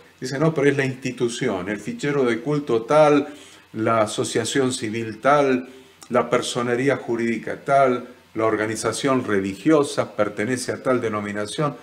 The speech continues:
No, queridos alumnos, no. La iglesia no es eso. Tenemos que estar en orden con la ley, la palabra nos manda a estar en orden con la ley, estar de acuerdo a todas las normas,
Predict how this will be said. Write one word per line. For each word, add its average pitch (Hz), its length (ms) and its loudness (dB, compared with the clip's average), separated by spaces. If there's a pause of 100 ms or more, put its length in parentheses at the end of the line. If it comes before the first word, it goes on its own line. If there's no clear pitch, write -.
(400)
No, 135 380 -2
queridos 113 360 0
alumnos, 101 640 0 (200)
no. 107 560 0 (680)
La 104 140 -2
iglesia 143 560 2
no 127 220 0
es 143 260 0
eso. 139 420 -2 (500)
Tenemos 131 360 2
que 135 60 2
estar 123 260 0
en 113 160 0
orden 139 420 4
con 110 200 -2
la 110 100 0
ley, 165 440 2
la 92 220 -4
palabra 113 480 4
nos 101 160 -4
manda 90 540 -2 (420)
a 87 120 -6
estar 120 260 2
en 117 180 0
orden 139 420 4
con 98 200 -4
la 98 100 -2
ley, 160 460 0 (260)
estar 117 360 2
de 107 100 2
acuerdo 135 560 6
a 98 80 -2
todas 120 180 4
las 98 180 -4
normas, 151 720 2